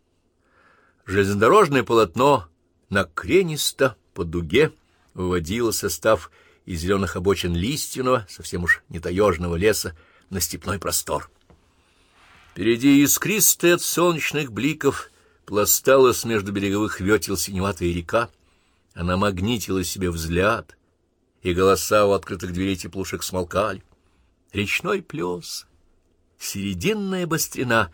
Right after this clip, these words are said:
внешне незаметное, но почти осязаемое течение воды цепенило людей, давало время на передышку, побыть наедине с собой, помолчать,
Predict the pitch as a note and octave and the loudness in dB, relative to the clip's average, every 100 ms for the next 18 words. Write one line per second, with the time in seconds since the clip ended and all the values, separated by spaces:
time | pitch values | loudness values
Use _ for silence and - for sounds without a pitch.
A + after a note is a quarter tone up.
0 | _ - - _ - F#2 C#3+ C#3+ - A#2 | _ -20 -20 _ -6 0 4 2 0 -2
1 | C3+ D3 F3+ A3+ A#3 - G2+ B2 D3+ C#3+ | 0 2 2 2 0 -2 -4 -4 -4 -6
2 | - E3+ - - G3+ G3+ - - F3+ C#3 | -8 -12 -12 -4 -2 -2 -4 -6 -8 0
3 | F3 E3+ D#3+ D#3+ D#3 C#3 D3 C#3+ C3+ C3 | 2 2 0 -4 -6 -8 -6 -6 -6 -6
4 | C3+ C3+ - - - - - A2 A#2 C3 | -4 -6 -10 -20 -8 -4 -2 -2 0 0
5 | F#3+ E3+ D#3 D3 A2+ B2 F#2+ F#2 G#2 G2 | 2 2 0 -2 -2 -2 0 0 2 2
6 | G2+ A2 F2 - - - E2+ F2 F2 G#2+ | 2 0 -2 -8 -20 -10 -6 -4 -2 -2
7 | D#3 - F#2+ D#2+ _ _ - G#2 G2+ D#3 | -4 -6 -12 -16 _ _ -4 -2 2 2
8 | G#3 E3 - D#3 D#3 A2+ C3+ C3+ - A2 | 2 -2 -10 -8 -6 -6 -6 -4 -6 -6
9 | G#2 G#2+ E2 _ _ _ _ _ C#3 E3+ | -6 -6 -8 _ _ _ _ _ -4 -4
10 | - - G#3 F#3+ - - | -2 0 0 0 -4 -12